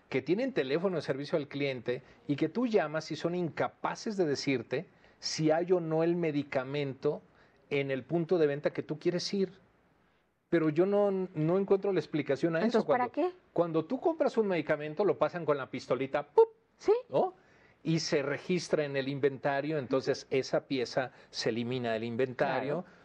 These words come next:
Speaker 1: Con ese software o ese sistema, el responsable de, de las compras hace su compra. O sea, no, no hay nada que hacer, nada complicado. Solamente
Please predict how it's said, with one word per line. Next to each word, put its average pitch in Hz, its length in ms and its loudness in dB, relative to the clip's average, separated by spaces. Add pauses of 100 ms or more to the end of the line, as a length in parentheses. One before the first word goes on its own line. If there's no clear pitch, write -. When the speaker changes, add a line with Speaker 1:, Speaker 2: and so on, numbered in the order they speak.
Speaker 1:
Con 117 260 -2
ese 135 480 0
software 123 540 0
o 120 60 0
ese 127 200 -2
sistema, 131 720 -2 (220)
el 117 120 0
responsable 123 800 0
de, 113 300 2
de 113 120 2
las 110 180 -2
compras 135 560 -2
hace 110 200 -6
su - 180 -4
compra. 165 500 0 (320)
O 139 60 -2
sea, 151 220 0 (160)
no, 190 500 0
no 185 260 4
hay 269 140 -2
nada 254 540 2
que 170 160 0
hacer, 170 640 0
nada 143 400 0
complicado. 135 1040 -2 (320)
Solamente 151 1000 0